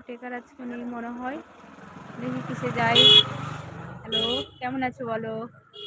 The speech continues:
প্লিজ একটা করে লাইক করে দাও। এই দেখো জায়গাটা দেখো, এই দেখো নন্দীগ্রাম সোনাচূড়ার, মানে এটা ভাঙাবেড়ার ব্রিজ,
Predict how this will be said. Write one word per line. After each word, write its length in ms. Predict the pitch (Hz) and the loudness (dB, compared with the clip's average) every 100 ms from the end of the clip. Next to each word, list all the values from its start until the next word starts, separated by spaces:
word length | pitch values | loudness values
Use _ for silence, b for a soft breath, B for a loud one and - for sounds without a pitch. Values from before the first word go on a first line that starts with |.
| 453 - - | -14 -16 -14
প্লিজ 200 | 294 285 254 | -10 -6 -6
একটা 140 | 269 | -6
করে 140 | 262 262 233 | -6 -4 -4
লাইক 140 | 240 _ | -4 _
করে 140 | 240 220 | -10 -6
দাও। 100 | 226 | -4
এই 40 | 240 | -2
দেখো 200 | 233 - 254 226 | -4 -6 -6 -4
জায়গাটা 340 | 208 226 214 202 | -4 -6 -10 -12
দেখো, 200 | 185 220 _ _ _ 202 - _ 719 _ 508 508 _ _ _ _ _ _ _ _ _ _ 494 _ _ _ _ _ _ _ _ _ | -20 _ _ _ _ _ -20 _ _ _ _ _ _ _ _ _ _ _ _ _ _ _ _ _ _ _ _ _ _ _ _ _
এই 120 | 214 214 | -12 -8
দেখো 280 | 214 _ 226 233 233 | -8 _ -4 -2 -2
নন্দীগ্রাম 500 | 226 220 220 226 226 - | -4 -6 -2 0 0 -4
সোনাচূড়ার, 500 | 214 202 220 208 202 214 | -10 -10 -6 -2 -4 -4
মানে 100 | 214 | -8
এটা 160 | 208 226 214 208 208 | -6 -6 -6 -6 -2
ভাঙাবেড়ার 440 | 220 233 226 214 202 | 0 2 2 0 -4
ব্রিজ, 340 | 196 196 196 | -10 -10 -12